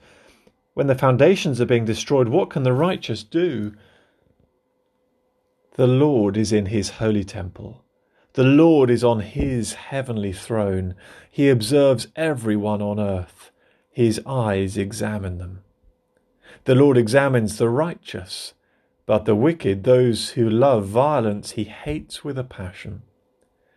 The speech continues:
On the wicked he will rain fiery coals and burning sulphur. A scorching wind will be their lot.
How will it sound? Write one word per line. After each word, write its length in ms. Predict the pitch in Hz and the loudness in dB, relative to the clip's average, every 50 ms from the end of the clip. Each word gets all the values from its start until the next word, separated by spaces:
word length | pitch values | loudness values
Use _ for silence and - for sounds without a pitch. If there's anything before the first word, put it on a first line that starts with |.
| _ _ _ _ _ _ _ _ _ | _ _ _ _ _ _ _ _ _
On 120 | - 101 107 | -2 0 2
the 80 | 107 | 2
wicked 400 | 107 110 123 123 - - 104 92 | 4 4 2 2 2 0 -2 -2
he 160 | 92 - 120 113 | -2 -4 -2 0
will 220 | 107 110 107 107 | 0 2 2 2
rain 480 | 107 107 107 113 117 113 110 110 104 98 | 2 2 2 2 2 2 0 -2 -4 -6
fiery 600 | 95 - - 131 127 123 120 110 107 107 104 98 | -8 -6 -4 -4 -2 0 0 0 0 -2 -2 -4
coals 480 | - - - 123 117 113 110 107 104 110 | -4 0 2 4 4 4 2 0 0 -2
and 160 | 107 101 92 | -4 -4 2
burning 420 | 127 127 123 123 120 113 107 101 | 4 4 4 4 4 2 -2 -4
sulphur. 460 | 104 - - 127 127 117 - - 110 | -4 0 2 4 4 2 0 -4 -6
A 60 | 107 98 | -6 -6
scorching 800 | - - - - - 131 127 120 - - - 123 117 110 110 | -6 -10 -12 -10 -8 -8 -8 -8 -8 -6 -6 -4 -4 -2 0
wind 360 | 110 127 127 120 110 104 98 | 0 2 0 0 0 -4 -4
will 160 | 98 101 98 98 | -4 -4 -4 -4
be 220 | 98 113 107 104 | -2 -2 -4 -4
their 260 | 92 107 104 113 117 | -2 -4 -4 -4 -4
lot. 400 | 107 98 98 - - - _ - | -6 -8 -10 -12 -14 -18 _ -20